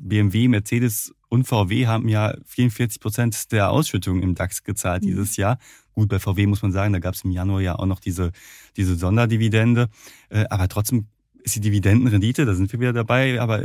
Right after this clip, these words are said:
Speaker 1: Volkswagen und Co. ja ziemlich hoch gewesen, ne? Also von
Speaker 2: Mhm.
Speaker 1: sieben Prozent und mehr.
Speaker 2: Ja, das stimmt. Also da wird sich natürlich auch nur durch die Zukunft zeigen,
Speaker 1: Mhm.
Speaker 2: kann das so gehalten werden oder wird es vielleicht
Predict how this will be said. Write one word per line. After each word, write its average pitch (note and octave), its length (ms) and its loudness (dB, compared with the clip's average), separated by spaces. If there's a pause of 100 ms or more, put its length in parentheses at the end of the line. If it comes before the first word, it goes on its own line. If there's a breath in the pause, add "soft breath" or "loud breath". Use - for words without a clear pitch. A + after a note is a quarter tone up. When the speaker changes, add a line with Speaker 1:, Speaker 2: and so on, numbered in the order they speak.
(140)
Speaker 1:
Volkswagen A2+ 500 -2
und G#2 120 0
Co. A2+ 200 0
ja C3+ 100 2
ziemlich C#3 340 0
hoch D3+ 160 0
gewesen, F2 500 -2
ne? G2+ 100 0
Also F#2+ 240 -2
von F#2+ 440 -2
Speaker 2:
Mhm. G#2 40 -4
Speaker 1:
sieben A2 260 0
Prozent A2 380 -2
und G2+ 100 -2
mehr. G#2+ 320 2 (1300)
Speaker 2:
Ja, G3+ 240 0
das G3 220 -2
stimmt. G3 240 0
Also F#3+ 160 2
da G#3+ 180 4
wird G#3+ 140 0
sich G#3+ 140 2
natürlich G#3+ 500 0
auch G#3 260 0
nur A3+ 320 2
durch G#3 180 0
die A3 100 -2
Zukunft A3+ 420 -2
zeigen, G#3 480 2
Speaker 1:
Mhm. F2 280 -2
Speaker 2:
kann G#3 180 2
das - 220 2
so G3+ 300 2 (100)
gehalten G#3 440 0
werden G3+ 280 2
oder G3 320 2
wird G3 120 -2
es F#3 120 -4
vielleicht F#3+ 420 -2